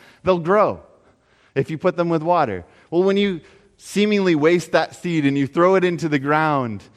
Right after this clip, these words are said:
and it gets the water and the sunlight that it needs, something incredible begins to happen. Jesus is saying, Look,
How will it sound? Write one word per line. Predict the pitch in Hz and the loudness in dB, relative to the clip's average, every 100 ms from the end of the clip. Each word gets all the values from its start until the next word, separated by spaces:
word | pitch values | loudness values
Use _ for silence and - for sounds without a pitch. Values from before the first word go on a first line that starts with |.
| _ - | _ -6
and | 139 | -2
it | 151 135 | -2 -2
gets | 180 - - | -4 -4 -4
the | 160 | -2
water | 143 156 170 160 147 | -2 -2 -2 0 0
and | 135 | 0
the | 135 | -4
sunlight | - 170 165 160 151 | -2 -2 0 0 0
that | 151 147 | 0 0
it | 147 | 0
needs, | 160 165 127 | 0 0 0
something | - - 320 - 208 202 202 | -2 -2 -2 -6 -4 -2 0
incredible | 185 175 - 196 185 185 180 165 | -2 -4 -4 -2 0 2 0 0
begins | 165 151 170 156 | -2 -2 -4 -4
to | 170 | -6
happen. | 156 170 156 156 | -2 -2 -2 -4
Jesus | 147 175 170 160 | -4 -6 -6 -8
is | 165 | -8
saying, | - 175 160 143 - - - - | -2 0 0 -4 -10 -20 -18 -6
Look, | 147 185 151 - | 2 2 2 -4